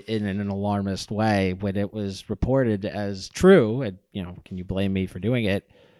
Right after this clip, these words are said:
Um, this sucks. I mean, 'cause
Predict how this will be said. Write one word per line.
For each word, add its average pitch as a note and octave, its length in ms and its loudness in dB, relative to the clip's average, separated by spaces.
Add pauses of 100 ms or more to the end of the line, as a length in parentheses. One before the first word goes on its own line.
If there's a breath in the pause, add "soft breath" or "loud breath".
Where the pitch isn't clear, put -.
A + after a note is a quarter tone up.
(520 soft breath)
Um, G#2 520 6 (2250)
this F3+ 220 10
sucks. - 560 2
I A#2+ 140 -4
mean, B2+ 300 0
'cause A#2 440 -2